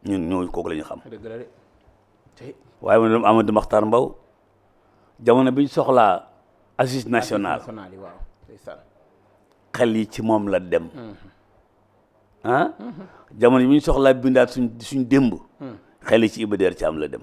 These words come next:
Speaker 2: Dëgg la.
Speaker 1: Ay, ay nit ñoo xam ne ci réew mi.
Speaker 2: Wallaay, wallaay. Daa mel ne ñu ngi ñàkk ay kàngam nag.
Speaker 1: Waaw.
Speaker 2: Waaw, ay nit ñu mag la ñu ñàkk jamono.
Speaker 1: Léegi nag bu ñu leen ñàkkee defal leen hommage, nangam ak nangam mu jeex.
Speaker 2: Mhm.
Speaker 1: Bu tuddee leen nangam.
Speaker 2: Waaw, moom
Speaker 1: Ab
Speaker 2: am na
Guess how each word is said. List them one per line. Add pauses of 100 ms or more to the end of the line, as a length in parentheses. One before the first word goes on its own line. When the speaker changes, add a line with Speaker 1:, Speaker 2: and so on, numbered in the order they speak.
(120)
Speaker 2:
Dëgg
la. (680)
Speaker 1:
Ay,
ay
nit
ñoo
xam
ne
ci
réew
mi.
Speaker 2:
Wallaay,
wallaay. (160)
Daa
mel
ne
ñu
ngi
ñàkk
ay
kàngam
nag.
Speaker 1:
Waaw. (280)
Speaker 2:
Waaw,
ay
nit
ñu
mag (100)
la
ñu
ñàkk
jamono.
Speaker 1:
Léegi
nag
bu
ñu
leen
ñàkkee
defal
leen
hommage,
nangam
ak
nangam
mu
jeex. (140)
Speaker 2:
Mhm. (180)
Speaker 1:
Bu
tuddee
leen
nangam.
Speaker 2:
Waaw,
moom
Speaker 1:
Ab
Speaker 2:
am
na